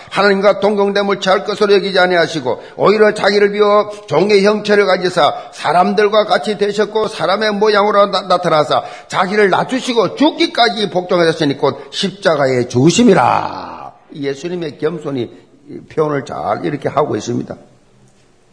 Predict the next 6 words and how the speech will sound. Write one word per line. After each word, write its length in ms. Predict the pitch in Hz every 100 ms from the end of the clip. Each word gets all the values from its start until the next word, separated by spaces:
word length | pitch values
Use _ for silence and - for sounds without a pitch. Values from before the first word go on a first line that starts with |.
| - - - _ - - - -
십자가에 800 | - 254 254 262 247 226 233 226 -
죽기까지 800 | 277 - 359 - 247 247 262 190
낮아지신 720 | 208 233 233 214 208 214 214
그리스도 460 | 170 202 220 208
예수의 560 | 170 175 214 202 214 202
마음을 680 | 135 160 220 277 302 302